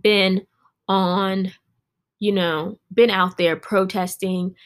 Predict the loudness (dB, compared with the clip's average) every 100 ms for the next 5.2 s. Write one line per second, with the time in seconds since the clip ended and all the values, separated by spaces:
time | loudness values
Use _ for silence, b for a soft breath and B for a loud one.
0 | b -4 0 2 0 -2 -2 -4 -4 -4
1 | -4 -6 -6 -2 0 0 -2 -2 -2 -2
2 | -4 0 0 2 0 -2 -6 B B -4
3 | -4 -2 -2 -2 0 -2 0 -2 0 -2
4 | -6 -2 0 0 -2 -4 -4 -4 -6 -4
5 | -6